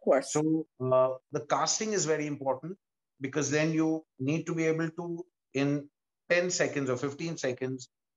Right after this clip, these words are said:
Speaker 2: of the actor just walking towards the camera, you, the audience should understand this character.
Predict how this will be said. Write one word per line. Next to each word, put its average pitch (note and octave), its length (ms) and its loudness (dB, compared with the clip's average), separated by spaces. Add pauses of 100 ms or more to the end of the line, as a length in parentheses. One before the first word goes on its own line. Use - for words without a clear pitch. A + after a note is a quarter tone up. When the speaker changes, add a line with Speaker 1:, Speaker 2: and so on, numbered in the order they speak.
(220)
Speaker 2:
of C#3 240 4
the D#3+ 120 0
actor B2+ 300 2
just D3 220 -2
walking C#3+ 420 0
towards D#3 280 -2
the D3 40 -2
camera, C3+ 380 0
you, C3+ 180 -2 (180)
the C3+ 80 0
audience B2 340 2
should C3 160 -2
understand A2 560 -4
this F#2+ 140 -8
character. - 200 -10